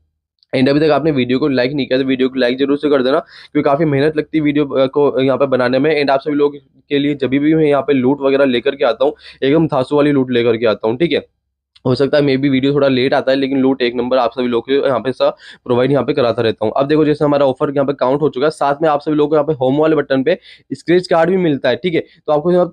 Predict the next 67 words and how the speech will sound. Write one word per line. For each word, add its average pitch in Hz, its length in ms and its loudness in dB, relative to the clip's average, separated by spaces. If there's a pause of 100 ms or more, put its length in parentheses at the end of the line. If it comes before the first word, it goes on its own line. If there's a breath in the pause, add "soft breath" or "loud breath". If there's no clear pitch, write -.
थोड़ा 226 200 4
सा 220 140 2
स्क्रैच 202 280 0
करना 196 220 2
होगा। 175 200 2
अगर 165 240 0
आपको 175 160 0 (100)
कम 196 140 2
अमाउंट 170 400 0
मिलता 165 280 0
है 131 120 -2 (220 soft breath)
तो 151 60 0
आपको 170 220 0
एक 151 200 0
बैकग्राउंड 151 400 0
से 165 100 0
एप्लीकेशन 151 340 -2
को 160 60 0
हटाना 151 280 0
होगा, 147 220 2
फिर 156 180 -6
से 170 100 -10
जाना 165 220 2
होगा। 156 300 2 (600)
आप 131 160 -2
जितनी 139 220 -2
बार 160 140 2
यहाँ 165 120 2
पे 165 100 0
टास्क 143 260 -2
करोगे 147 240 0
उतनी 160 180 -2
बार 151 140 0
आपको 147 180 -2
यहाँ 151 100 0
पे 160 100 2
बीच 139 220 -2
वाले 143 160 2
ऑप्शन 143 240 -4
के 139 100 -2
ऊपर 180 280 0 (320 loud breath)
स्क्रैच 156 300 0
कार्ड 156 180 2
मिलेगा। 123 240 2
देखो 147 180 2
मैं 160 180 2
स्क्रैच 160 240 -4
करता 151 180 -2
हूँ, 160 120 0
आप 156 120 0
देखो 175 160 0
मुझे 185 160 2
तीन 190 200 0
सौ 196 100 0
से 208 40 4
ज़्यादा 175 240 2
कॉइन 170 160 2
मिला 160 180 2
तो 170 120 0
इसको 170 200 -8
मैं 170 60 2
यहाँ 160 60 0
पे 180 140 -14
पूरा 160 220 2
स्क्रैच 151 300 -2
कर 135 180 -2
दूंगा। 113 240 -2